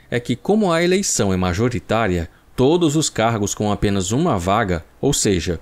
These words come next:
exige que o candidato obtenha sempre a maioria dos votos de uma determinada população para se eleger,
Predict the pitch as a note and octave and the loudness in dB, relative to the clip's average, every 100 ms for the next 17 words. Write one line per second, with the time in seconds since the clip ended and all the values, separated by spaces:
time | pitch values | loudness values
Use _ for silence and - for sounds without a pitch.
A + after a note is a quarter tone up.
0 | - - G2+ F#2+ B2 C#3 C#3 C#3 A2 - | -8 -2 0 2 2 2 0 0 0 0
1 | B2+ A#2 A2 G#2 A2 G#2+ - G2+ F#2+ - | -2 0 0 0 0 -2 -2 -2 -2 0
2 | C#3+ F3 C#3+ A2+ A2 G2 A#2+ D#3 D3 G#2+ | -2 0 0 0 2 2 2 2 0 0
3 | G2+ A2+ A#2+ A#2 G#2 G#2 G2+ G2+ G#2 G2+ | 0 0 0 -2 0 0 0 -2 -2 -2
4 | F#2+ F#2+ F#2+ B2+ C3+ A2 F#2+ C3+ C#3 A#2 | -2 -2 -2 -2 0 0 0 0 0 0
5 | G2+ - F#2 E2+ G2+ A#2 | 0 0 0 0 0 -2